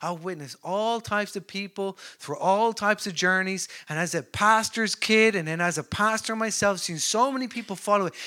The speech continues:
You know what one of the reasons why so many people follow it? 'Cause they forgot their story. They forgot what God had done.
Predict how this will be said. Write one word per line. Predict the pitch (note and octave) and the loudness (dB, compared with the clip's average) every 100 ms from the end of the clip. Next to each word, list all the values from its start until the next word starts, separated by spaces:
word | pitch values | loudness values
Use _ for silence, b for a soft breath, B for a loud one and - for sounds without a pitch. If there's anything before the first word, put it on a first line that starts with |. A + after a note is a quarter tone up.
| - | -2
You | A#3+ | 2
know | D#4+ | 4
what | B3 | 2
one | G3+ A3+ | 0 0
of | |
the | G#3+ | 0
reasons | G#3 G#3+ A3 F#3 | 0 0 -2 0
why | G3 | 0
so | - G#3+ | 2 0
many | G#3 G3 | -2 -4
people | G#3 F#3+ F3+ | -8 -10 -10
follow | - F#3+ F#3+ | -2 0 0
it? | G3 F#3+ B B | -2 -4 B B
'Cause | - C#3 | -12 -10
they | C3+ | -10
forgot | A#2 B2+ A#2 D#3 E3 F#3 - | -10 -12 -8 -6 -6 -6 -10
their | D3+ | -2
story. | - - B2 G2+ - - - _ _ _ _ _ _ _ _ _ _ _ _ B B B _ | 0 0 -4 -16 -20 -20 -20 _ _ _ _ _ _ _ _ _ _ _ _ B B B _
They | D3 | -12
forgot | - D3 B2+ - G3+ A#3 A#3 - _ | -10 -12 -10 2 6 6 4 -2 _
what | C3 B2+ - | -14 -14 -10
God | E3+ F3+ F3+ F3 F3+ - _ | -2 2 4 2 -2 -8 _
had | D3+ C3+ | -14 -14
done. | A2 G#2 F#2 | -12 -14 -16